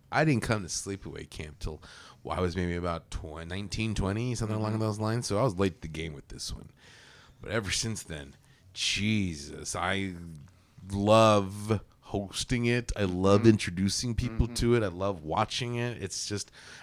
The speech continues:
Speaker 1: I see something funny and new. I'm laughing with it and at it at the same
Speaker 2: <laughs>
Speaker 1: time. With the fake mustache, you can't help but laugh
Speaker 2: Yeah.
Speaker 1: at it. And it's
Speaker 2: Yeah.
Speaker 1: taking itself so seriously,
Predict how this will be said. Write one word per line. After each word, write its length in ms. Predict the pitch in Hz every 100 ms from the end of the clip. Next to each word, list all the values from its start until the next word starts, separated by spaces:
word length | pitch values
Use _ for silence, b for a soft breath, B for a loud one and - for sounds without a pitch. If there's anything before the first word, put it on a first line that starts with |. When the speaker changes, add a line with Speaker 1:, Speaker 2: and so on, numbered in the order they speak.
| -
Speaker 1:
I 60 |
see 200 | 95 113
something 320 | 107 117 101
funny 600 | 98 - 104 110 113 113 95
and 220 | 90 87
new. 320 | 95 107 110 B B -
I'm 160 | 107
laughing 600 | 117 117 123 147 127 120 - -
with 480 | 85 85 107 135 -
it 240 | 165 156 - - -
and 420 | 104 113 113 104 - _
at 260 | 90 87 90
it 120 | 185
at 320 | - - -
the 100 | 202
same 400 | - 190 190 180
Speaker 2:
<laughs> 60 | 85
Speaker 1:
time. 560 | - 147 101 73 71 - B B -
With 180 | 113 110
the 80 | 113
fake 360 | - 131 123
mustache, 720 | 127 127 127 - 131 127 123
you 80 | 123
can't 260 | - 123 113
help 180 | 120 98
but 120 | 104
laugh 320 | 107 98 101
Speaker 2:
Yeah. 100 | 104
Speaker 1:
at 60 | 95
it. 100 | 101
And 100 | 104
it's 180 | 107 104
Speaker 2:
Yeah. 80 | 120
Speaker 1:
taking 200 | 117 120
itself 340 | 113 123 110
so 180 | - 117
seriously, 800 | - 131 135 131 113 - 107